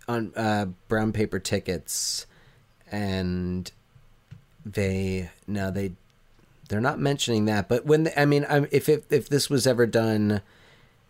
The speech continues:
this sounds like a, uh, oh, let's see, in two thousand three, o-, okay, yeah, off-Broadway musical. That makes sense.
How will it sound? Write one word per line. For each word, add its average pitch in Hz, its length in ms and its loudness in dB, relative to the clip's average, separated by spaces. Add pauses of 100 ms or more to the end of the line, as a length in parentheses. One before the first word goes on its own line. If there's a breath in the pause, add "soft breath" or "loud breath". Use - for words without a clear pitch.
(220)
this 131 160 2
sounds 117 440 2
like 107 260 2
a, 104 280 4
uh, 101 300 -2
oh, 143 80 4
let's 156 140 2
see, 120 160 4
in 101 120 2
two 135 160 0
thousand 139 300 4
three, 127 160 4
o-, 123 260 2
okay, 120 220 2
yeah, 104 180 4
off-Broadway 101 840 2 (440 loud breath)
musical. 95 600 2
That 101 360 -2
makes 101 540 -2
sense. - 680 -2